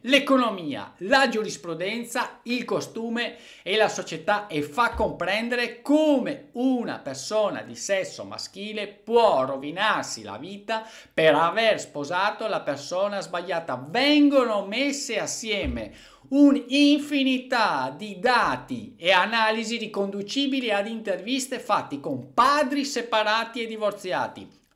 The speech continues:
avvocati in pensione, investigatori privati, psicologi, sociologi, consulenti matrimoniali,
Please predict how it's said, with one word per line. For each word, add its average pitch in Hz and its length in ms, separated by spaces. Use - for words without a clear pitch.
avvocati 214 760
in 262 160
pensione, 226 720
investigatori 254 920
privati, 240 600
psicologi, 151 920
sociologi, 208 960
consulenti 247 960
matrimoniali, 247 880